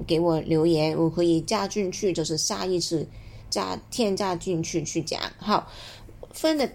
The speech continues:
大-，呃，分了九个。第一是乳类制品，就是牛奶、酸奶、羊奶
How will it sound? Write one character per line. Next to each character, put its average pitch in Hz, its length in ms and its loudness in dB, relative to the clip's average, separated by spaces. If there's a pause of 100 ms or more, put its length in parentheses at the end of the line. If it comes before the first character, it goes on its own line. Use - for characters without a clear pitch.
大-， 226 240 0
呃， 196 240 2
分 254 160 0
了 233 80 4
九 180 340 4
个。 190 360 2 (380)
第 196 180 4
一 240 220 2
是 170 480 2 (260)
乳 170 300 6
类 190 400 4 (200)
制 208 280 0
品， - 400 -4
就 - 80 -2
是 151 340 0
牛 165 260 4
奶、 165 280 -2 (540)
酸 247 360 -2
奶、 - 360 -6 (380)
羊 151 280 0
奶 - 240 -4